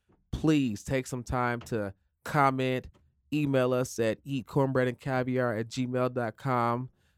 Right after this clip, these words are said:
Uh, share this episode with your friends. Find us on Instagram at Eat Cornbread and Caviar. This episode for me is about to be dope. Before we get into the meat of the subject, um,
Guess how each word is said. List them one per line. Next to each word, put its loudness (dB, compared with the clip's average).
Uh, 2
share -2
this -4
episode 0
with -2
your -4
friends. -2
Find -2
us -6
on -4
Instagram -2
at -6
Eat -6
Cornbread -2
and -6
Caviar. 2
This 2
episode 0
for -10
me -2
is -2
about -2
to -10
be -2
dope. 6
Before 0
we -2
get -4
into -4
the 0
meat 0
of -2
the -6
subject, -2
um, 0